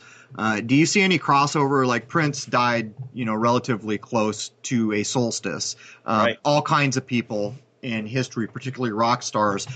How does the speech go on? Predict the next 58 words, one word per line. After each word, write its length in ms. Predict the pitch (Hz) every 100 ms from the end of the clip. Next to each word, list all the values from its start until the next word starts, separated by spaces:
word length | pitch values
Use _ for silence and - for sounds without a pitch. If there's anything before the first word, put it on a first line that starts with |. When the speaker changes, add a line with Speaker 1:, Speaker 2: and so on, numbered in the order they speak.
| -
Speaker 1:
check 260 | - 143 139
out 340 | 127 117 117
at 100 | 127 -
the 40 |
fall 320 | - 143 135
equinox, 560 | 117 117 113 107 113 -
which 200 | 110 -
is 240 | 107 95
ten 240 | - 120 113
days 240 | 113 107
after 240 | 107 -
nine 220 | 107 107 104
eleven 420 | 107 98 107 107 - _
or 200 | 127 123
eleven 360 | 113 117 110
days 240 | 101 98 98
after 280 | 104 - 101
nine 180 | 101
eleven. 420 | 98 98 95 98 110 - - _
It's 280 | 113 - 127
usually 340 | 117 117 113
around 480 | 107 107 104 104 101
the, 240 | 101 98
uh, 240 | 98 95 101 135
the, 160 | - 104
the 160 | -
twenty-first 600 | 110 - 123 110 120 113 120
or 40 |
the 100 | 98
twenty-second, 680 | - 113 104 - 117 110 101
but 80 |
we 100 | 117
have 160 | 131 127
this 160 | 113 -
crazy 380 | 139 127 113
jacked 340 | 95 127 110 -
up 160 | 110
calendar 540 | - 123 120 113 107 101 - - -
so 260 | - 139 120
that 160 | 120
the 80 | 131
cycles 480 | 127 156 135 123 113
are 80 | 113
screwed 420 | - - 147 131
up. 300 | 135 110 -
In 80 | 113
other 160 | 120
words, 360 | 117 113 110 -
the 100 | 120
same 300 | 170 139 120
day 260 | 123 123
is 160 | 113 110
not 200 | 117 110
the 60 | 107
same 300 | 131 113 107
day 180 | 107
next 340 | 101 98 - -
year 360 | 117 104 87